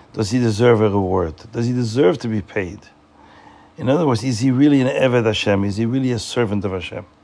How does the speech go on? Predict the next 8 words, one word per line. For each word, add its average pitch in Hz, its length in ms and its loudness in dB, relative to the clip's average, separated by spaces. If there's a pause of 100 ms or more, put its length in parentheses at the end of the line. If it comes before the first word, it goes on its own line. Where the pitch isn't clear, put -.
(1800)
And 110 560 2 (140)
Rabbi 107 220 -2
Akiva 120 200 -2
Eiger 123 140 0
says, 107 180 -2
"That's 90 180 -8
a 104 60 -6
question." 196 600 0